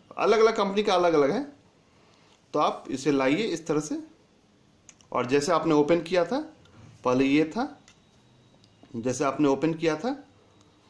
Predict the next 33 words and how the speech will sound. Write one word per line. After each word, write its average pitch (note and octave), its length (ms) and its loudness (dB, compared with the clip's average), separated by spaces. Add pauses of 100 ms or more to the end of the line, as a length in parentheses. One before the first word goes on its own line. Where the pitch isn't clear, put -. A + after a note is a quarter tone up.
(640)
अगर A#2 100 -2
इस C3 200 -4
तरह D3 100 -2
का D3 100 -2
मिल D3 160 4
गया A3+ 200 0
तो C3+ 140 -4
ऐसे B2+ 240 -4
करके B2 220 -4
इसमें A2+ 220 -8
डालिए। B2+ 300 -4 (1300)
ओके, C4 240 -6 (1200)
काफ़ी - 220 -2
easy E3+ 280 0
है, E2 140 -6 (800)
तो D3 60 -4
कुछ D#3+ 240 -8
भी G#3 100 -4
टफ E3 280 0
नहीं D3+ 160 4
है। B3 240 -6 (360)
डाल B2+ 280 0
दीजिए D#3 160 -2
इसको। D#3+ 240 -12 (2000)
ओके, - 200 -8 (160)
आ A2+ 120 -2
गया B2+ 140 -2
slot C#3 420 -2
पे, C#4 100 -2 (1000)
ऊपर A#2 260 -2
से B2 140 -6
इसे B2 140 -4
डालिए। C3 360 -2